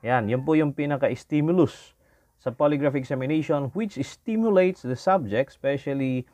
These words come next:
if you will ask the, uh, relevant question. Okay? Next question at huling katanungan dito po sa video na ito.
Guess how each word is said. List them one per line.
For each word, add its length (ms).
if 20
you 160
will 240
ask 480
the, 400
uh, 320
relevant 720
question. 720
Okay? 480
Next 560
question 800
at 80
huling 400
katanungan 880
dito 320
po 320
sa 880
video 520
na 160
ito. 360